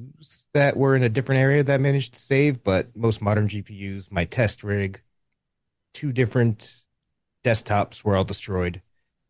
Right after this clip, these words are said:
Uh, and I'm currently still in the process of, uh, getting this house set up. Uh, so I haven't had time to go shopping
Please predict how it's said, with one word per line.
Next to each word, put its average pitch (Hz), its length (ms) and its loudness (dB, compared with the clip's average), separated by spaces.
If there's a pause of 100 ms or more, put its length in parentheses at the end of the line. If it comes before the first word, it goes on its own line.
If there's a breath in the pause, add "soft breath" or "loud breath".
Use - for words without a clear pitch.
(240)
Uh, 92 720 2 (1120)
and 120 100 0
I'm 123 100 2
currently 170 720 4
still 180 440 0
in 175 80 6
the 170 80 4
process 156 640 0
of, 120 180 -4 (100)
uh, 127 360 4 (340)
getting 147 220 2
this 135 120 0
house 131 220 0
set 110 260 0
up. 107 240 -2 (440)
Uh, 73 440 0
so 90 520 0
I 92 80 2
haven't 104 320 0
had 101 180 0
time 90 220 0
to 95 80 -10
go 90 140 -8
shopping 92 520 -6